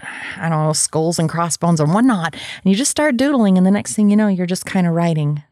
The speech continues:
what's there. Don't worry about punctuation. Don't worry about caps. Just go for it. Or maybe you need some prompts to get you started,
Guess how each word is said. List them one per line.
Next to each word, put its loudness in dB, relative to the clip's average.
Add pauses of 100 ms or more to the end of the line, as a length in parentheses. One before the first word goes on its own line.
(320)
what's -2
there. -2 (280)
Don't -4
worry -2
about -4
punctuation. -4
Don't -4
worry -4
about -8
caps. -12
Just -6
go -8
for -12
it. -8 (540)
Or 4
maybe 6
you 6
need 6
some 2
prompts 0
to -2
get -6
you -2
started, -6